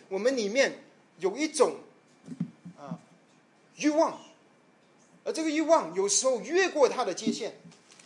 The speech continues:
简单来说，我们吃东西，吃东西是很好的，因为我们是人，我们要需要成长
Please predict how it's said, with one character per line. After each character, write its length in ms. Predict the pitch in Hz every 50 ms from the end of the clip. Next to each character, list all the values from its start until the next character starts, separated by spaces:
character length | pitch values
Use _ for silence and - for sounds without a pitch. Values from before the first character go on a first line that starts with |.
| - - - - - - - - _ _ _ - -
简 160 | - 170 175
单 120 | 180 254 247
来 120 | 226 202
说， 120 | 202 247 247
我 60 | 160
们 140 | 170 165 170
吃 280 | - - - - 247 247
东 180 | 247 240 240
西， 200 | 196 - 147 - - - _ _ _ _ _ _ _ _ _ _ _ _ _
吃 160 | - - 302 302
东 140 | 339 339
西 180 | - - 202 180
是 160 | 160 226 247
很 160 | 196 196 220 226
好 140 | 185 143 139
的， 100 | 156 - - 220
因 80 | 226
为 80 | 233 220
我 120 | 170 160
们 140 | 151 147 151
是 180 | 151 - 180 156
人， 100 | 143 139
我 80 | 127
们 120 | 127 135 143
要 60 | 147
需 140 | 147 - 185
要 80 | 170
成 240 | - - 127 123 143
长 140 | 139 147